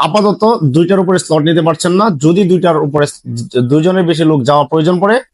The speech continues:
তাহলে আপনার একজন অ্যাটেন্ডেন্স হিসাবে আলাদা ভিসা করতে হবে, সেটা পরে। এই বিষয়টা ক্লিয়ার। ব্লাড রিলেটিভ হতে হবে, আপন ভাই, আপন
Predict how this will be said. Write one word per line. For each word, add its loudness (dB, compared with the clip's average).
তাহলে 2
আপনার 0
একজন 0
অ্যাটেন্ডেন্স 0
হিসাবে -2
আলাদা 2
ভিসা 0
করতে -6
হবে, -10
সেটা 0
পরে। 0
এই 2
বিষয়টা 0
ক্লিয়ার। -2
ব্লাড 2
রিলেটিভ 2
হতে 0
হবে, 2
আপন 0
ভাই, 2
আপন 0